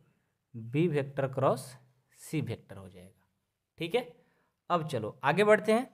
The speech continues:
तो ये तो हमें आ गया, इसको मान लो समीकरण फर्स्ट। अब देखो आगे बढ़ते हैं, हमें सी भी चाहिए, तो हम क्या करते हैं, लिखेंगे पुनः, पुनः जो गिवन है ना, दिया है ए वेक्टर प्लस बी वेक्टर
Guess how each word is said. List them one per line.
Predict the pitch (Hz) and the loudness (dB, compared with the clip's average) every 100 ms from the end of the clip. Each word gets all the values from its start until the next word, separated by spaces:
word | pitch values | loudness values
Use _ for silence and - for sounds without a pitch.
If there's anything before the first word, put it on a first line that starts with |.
| _ _ _ _ _ _ _ | _ _ _ _ _ _ _
तो | 156 185 | -14 0
ये | 220 | 2
तो | 226 | 2
हमें | 214 214 | 2 4
आ | 185 143 | 4 4
गया, | 113 95 | 0 -4
इसको | 151 156 196 | -6 -4 -2
मान | 180 175 | 2 4
लो | 185 | 2
समीकरण | 196 165 156 156 156 233 254 - _ _ | -2 0 0 2 0 0 -4 -16 _ _
फर्स्ट। | - 87 - - _ _ _ _ _ _ - | -10 -10 -12 -20 _ _ _ _ _ _ -2
अब | 208 202 | 0 2
देखो | 220 233 | 0 2
आगे | - 147 170 202 | 0 0 0 0
बढ़ते | 165 143 131 | 0 -2 -4
हैं, | 135 214 - - _ _ - | -4 -6 -8 -18 _ _ -4
हमें | 165 220 233 - - _ | 0 2 2 -2 -20 _
सी | - - 226 | -14 -4 0
भी | 220 196 | 2 2
चाहिए, | 156 131 101 95 - _ _ | 0 -2 -6 -10 -16 _ _
तो | 127 | -6
हम | 160 | -4
क्या | 180 175 | 0 0
करते | 160 147 165 | 0 -2 -2
हैं, | 165 | -2
लिखेंगे | 156 156 160 170 | -2 0 0 -2
पुनः, | 180 - 127 127 127 - - - _ _ _ _ _ _ _ _ | -4 -6 -2 -2 -2 -6 -18 -20 _ _ _ _ _ _ _ _
पुनः | 143 143 190 - - 127 | -6 -4 -6 -8 -16 -6
जो | 131 135 | -2 0
गिवन | 139 147 | 2 2
है | 180 175 | 2 2
ना, | 185 | 0
दिया | 151 151 165 | 2 2 2
है | 175 220 _ _ _ - | 0 -8 _ _ _ -8
ए | 160 | -4
वेक्टर | 156 165 160 180 185 - _ _ _ - | 0 -2 -2 -2 -4 -4 _ _ _ -4
प्लस | 147 147 | -4 -4
बी | 135 156 | -2 0
वेक्टर | 160 165 160 180 208 | 2 0 -2 -4 -4